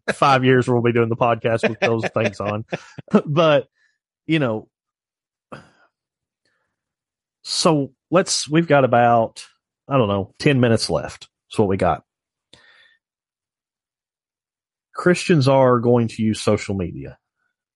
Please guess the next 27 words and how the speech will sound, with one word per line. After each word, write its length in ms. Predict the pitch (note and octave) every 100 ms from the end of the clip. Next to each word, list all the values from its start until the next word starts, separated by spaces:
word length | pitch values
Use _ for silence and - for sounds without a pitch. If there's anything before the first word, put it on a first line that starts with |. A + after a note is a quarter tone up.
| _ _ _ _ _
There's 560 | A#2+ A#2+ F#2 A#2+ C3 A#2
no 160 | A#2 A2
doubt 200 | G#2+ G2+
about 300 | G2 F#2 -
that. 340 | C#2+ - - _ _ _ _ -
I 200 | - G#2+
mean, 320 | A2+ A2+ D#2+ A2
they 160 | A2+
are. 300 | F2 C2+ - G#2
I 120 | A2
mean, 160 | A2+
I 100 | B2
can't, 300 | B2 C#3 A#2+ -
I 120 | B2
can't 280 | - A#2 G2
go 200 | A#2 A2+
in 80 | G#2
front 160 | A2
of 40 | A2
my 100 | G#2+
church 360 | - G2+ -
Sunday 220 | - G#2
morning 420 | G2+ G2 G2 G2 G2
and 100 | F#2
say, 140 | F#2+
"Hey 160 | G#2+ G#2
guys, 500 | D#2+ D2+ - -